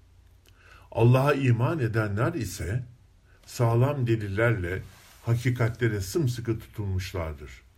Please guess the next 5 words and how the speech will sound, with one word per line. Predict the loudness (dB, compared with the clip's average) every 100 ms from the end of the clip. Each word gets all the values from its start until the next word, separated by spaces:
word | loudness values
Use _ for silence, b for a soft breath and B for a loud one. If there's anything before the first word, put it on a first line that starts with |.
| _ _ _ b b -8
Ondan | -4 -2 -2 -4
kopmazlar | -6 -6 -8 -8 -8 -10 -10 -16 _ _ b b b -6
ve | -2
ilmin | 0 2 2
sahibinin | 0 -2 -2 -2 -2 -2